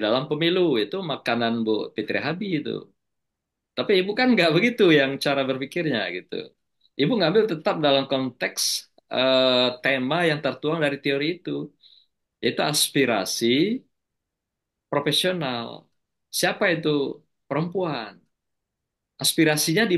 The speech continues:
mana? Di lembaga pendidikan. Nah, maka itu dari judul itu emang ada yang kemarin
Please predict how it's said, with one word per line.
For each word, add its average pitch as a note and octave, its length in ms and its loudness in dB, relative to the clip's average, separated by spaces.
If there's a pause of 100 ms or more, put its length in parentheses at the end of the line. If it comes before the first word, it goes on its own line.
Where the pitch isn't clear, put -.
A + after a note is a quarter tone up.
mana? F3+ 200 -2 (1000)
Di C#3+ 120 2
lembaga C#3 360 2
pendidikan. C#3 720 -4 (1500)
Nah, F#2+ 160 -2
maka G#2+ 220 -2
itu G3 100 0 (100)
dari E3+ 200 4
judul D#3 280 6
itu D#3 100 2 (100)
emang F3 160 0 (220)
ada D#3+ 140 0 (100)
yang D#3+ 180 2
kemarin D3 320 -2